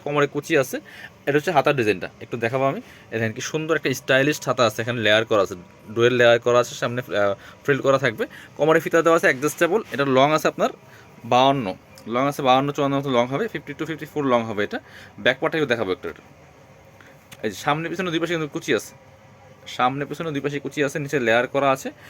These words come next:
লং হবে বাউান্ন, চুয়ান্ন, বডি ম্যাক্সিমাম চুয়াল্লিশ,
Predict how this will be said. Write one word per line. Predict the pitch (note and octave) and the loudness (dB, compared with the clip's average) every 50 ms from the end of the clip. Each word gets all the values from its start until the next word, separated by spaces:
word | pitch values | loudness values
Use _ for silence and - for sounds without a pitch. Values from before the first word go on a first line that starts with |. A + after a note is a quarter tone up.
| - - - - A2 A#2 | -20 -20 -10 -2 2 2
লং | B2+ C#3+ D3+ | 4 4 4
হবে | D#3 D#3 D#3 B2+ B2 | 2 0 2 4 6
বাউান্ন, | B2+ C3 C3+ C#3 C3+ B2+ | 6 6 4 2 0 0
চুয়ান্ন, | - C3 A#2 G#2+ G#2+ G#2 G2+ | 0 0 0 0 -2 -2 0
বডি | A2+ A#2+ C3+ C#3+ C#3 | 0 2 2 2 0
ম্যাক্সিমাম | C#3 C#3 - - D3+ C#3+ C#3+ - | -2 -2 -2 -4 -4 -4 -2 0
চুয়াল্লিশ, | C#3+ A2+ G#2 G2 F#2+ | 2 2 2 0 -4